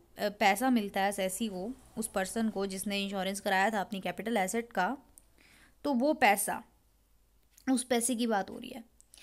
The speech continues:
Then any profit or gain arising from receipt of such money। कहने का ये मतलब है कि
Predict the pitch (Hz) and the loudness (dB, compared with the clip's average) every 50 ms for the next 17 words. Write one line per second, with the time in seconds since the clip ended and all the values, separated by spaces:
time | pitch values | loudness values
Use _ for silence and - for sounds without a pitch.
0 | - - - _ - 226 226 302 339 - - 269 285 302 330 - - 262 240 240 | -20 -20 -18 _ -2 4 4 4 4 6 4 4 4 4 0 0 2 2 4 4
1 | 240 - 311 311 247 294 294 277 226 202 - - 208 220 226 240 262 262 - - | 4 2 2 2 4 4 4 4 2 -2 -8 -10 -4 0 0 2 2 0 0 0
2 | 226 226 214 220 226 220 262 269 254 - - 240 240 254 269 - - 226 226 - | 2 4 4 4 4 2 2 0 0 0 0 2 2 2 0 2 0 0 0 2
3 | 240 226 233 - 226 220 220 - 214 202 - - 196 185 180 180 - - _ _ | 0 -2 -2 -2 -4 -4 -4 -4 -8 -8 -8 -8 -8 -8 -8 -10 -12 -14 _ _
4 | _ _ _ _ _ _ _ _ _ - 196 196 202 254 302 294 330 320 269 233 | _ _ _ _ _ _ _ _ _ -10 -6 -4 -2 -2 -2 -2 -4 -2 -2 0
5 | 240 269 285 269 247 254 226 202 190 180 190 202 269 320 - - _ _ _ _ | 0 2 2 2 0 0 0 -4 -2 -2 0 -2 -2 -4 -6 -12 _ _ _ _
6 | _ _ _ _ _ _ _ _ _ _ - - 254 247 226 196 190 214 285 320 | _ _ _ _ _ _ _ _ _ _ -10 -6 -2 -2 -2 -2 -4 -4 -6 -6